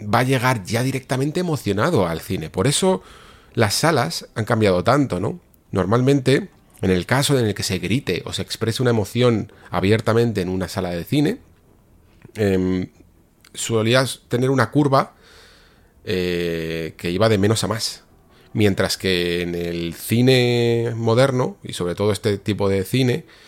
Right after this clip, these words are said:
es al revés, casi, ¿no? Es, es empezar la película, que salgan los, los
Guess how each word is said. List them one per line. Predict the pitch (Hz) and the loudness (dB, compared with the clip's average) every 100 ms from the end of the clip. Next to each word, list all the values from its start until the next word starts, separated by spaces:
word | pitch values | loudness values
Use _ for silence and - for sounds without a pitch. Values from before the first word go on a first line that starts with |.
| - - - _ | -20 -20 -20 _
es | 101 117 | -4 0
al | 104 | 0
revés, | 92 - - | 0 -2 -4
casi, | - 143 85 | -6 -6 -4
¿no? | - - | -6 -6
Es, | - 98 - | -8 -8 -8
es | 104 - | -6 -4
empezar | 107 98 104 123 131 | -4 -4 -2 -2 -2
la | 127 | -2
película, | 123 143 139 151 | 0 0 -2 -2
que | 135 | -2
salgan | - 117 127 127 123 | -2 0 0 0 0
los, | 120 113 - - - - - - _ - | 0 0 -4 -10 -20 -20 -20 -20 _ -14
los | - 107 113 113 110 107 - - | -4 0 2 4 2 2 -2 -10